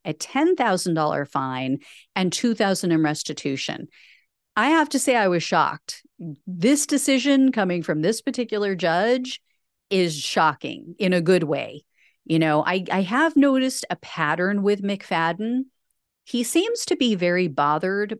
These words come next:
by the racist January sixth defendants. He seems to call them out on that stuff. Now, I don't know if that's because he truly is, you know, bothered by this. He's truly not a racist himself.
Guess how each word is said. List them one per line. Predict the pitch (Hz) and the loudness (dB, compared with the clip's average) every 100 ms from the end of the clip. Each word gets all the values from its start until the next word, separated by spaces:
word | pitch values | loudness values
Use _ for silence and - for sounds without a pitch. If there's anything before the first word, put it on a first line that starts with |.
| - | -4
by | 175 160 | -2 -2
the | 156 | -2
racist | 151 147 151 165 190 - 165 160 - | -4 -4 -2 -2 -2 -4 -4 -6 -6
January | 156 147 151 143 143 | -2 0 0 -2 -4
sixth | - 151 - | -4 -6 -6
defendants. | - 139 123 127 - - - | -6 -4 -6 -6 -12 -12 -6
He | 156 | -6
seems | - 214 208 | -2 -2 -2
to | 196 | -4
call | - 175 175 | 2 2 2
them | 151 | 0
out | 143 143 | 0 0
on | 170 180 | 0 -2
that | 185 196 | -4 -4
stuff. | - 220 208 226 - - - - _ _ | -4 0 0 0 -6 -20 -20 -20 _ _
Now, | 202 | 0
I | 220 277 | 4 6
don't | 359 320 | 6 6
know | 254 233 233 226 220 - | 6 4 4 4 2 0
if | 175 | -4
that's | 165 160 160 | -2 -4 -6
because | - 165 - 151 147 147 - | -8 -8 -4 -2 0 -2 -6
he | 156 151 147 - | -6 -6 -6 -10
truly | - 302 285 220 190 175 | 0 4 6 6 4 4
is, | 170 160 - - _ | 2 0 -6 -10 _
you | - - 151 | -12 -6 -2
know, | 120 101 | -2 -4
bothered | 165 175 165 165 202 220 | -6 0 2 2 2 0
by | 226 226 | 0 4
this. | 220 214 202 | 4 4 0
He's | 123 | -10
truly | - 190 175 151 | -8 -6 0 2
not | 147 147 | 2 2
a | 151 | 0
racist | 147 156 160 - 170 - | -2 -2 -2 -4 -6 -4
himself. | 139 127 - 294 415 440 | -4 -2 0 4 2 0